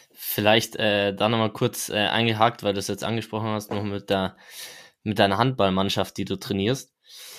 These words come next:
Ähm, wie ist da oder bei dir das Konstrukt des Strength and Conditioning Coach? Also wie bist du da eingebunden? Ähm, so bei uns in Deutschland und in den meisten Vereinen kennen wir es, okay, bist vierzig Stunden angestellt,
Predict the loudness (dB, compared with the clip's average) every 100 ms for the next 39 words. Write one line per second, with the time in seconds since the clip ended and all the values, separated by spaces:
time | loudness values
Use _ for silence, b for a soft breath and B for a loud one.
0 | B B B 2 4 6 4 0 -2 -6
1 | -12 -10 0 2 4 2 2 -2 -6 -12
2 | _ _ -10 4 8 8 6 2 2 -2
3 | -4 0 6 8 8 4 -6 -8 -6 -2
4 | -2 -2 -2 2 2 0 -14 -16 _ -2
5 | -2 -2 -4 -2 0 0 -2 -6 -4 -2
6 | -2 0 -2 -4 -6 -4 -4 -4 -2 -2
7 | 0 -2 0 0 2 0 0 0 0 0
8 | -2 -2 -4 -2 -2 -4 -6 -8 -6 -4
9 | -4 -4 -8 -12 -12 -10 -2 2 2 2
10 | 2 0 -2 0 0 0 -2 -6 -6 -2
11 | -2 -2 -4 -6 -8 -4 2 2 2 -4
12 | -12 -12 -10 -10 -8 -6 -2 0 0 4
13 | 6 4 0